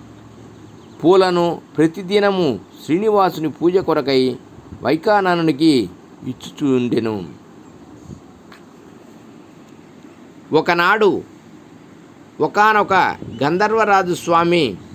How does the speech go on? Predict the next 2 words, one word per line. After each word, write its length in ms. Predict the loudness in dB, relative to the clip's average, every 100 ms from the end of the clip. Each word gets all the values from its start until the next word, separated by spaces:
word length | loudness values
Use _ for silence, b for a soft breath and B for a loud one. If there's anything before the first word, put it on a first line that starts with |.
| -20 -20 -8 -6
పుష్కరిణిలో 840 | -4 -2 0 2 2 4 2 0 -6 -20 -20 -20 -8
జలక్రీడలాడడానికై 1500 | -2 -2 0 0 0 2 2 2 0 0 0 0 2 0 -2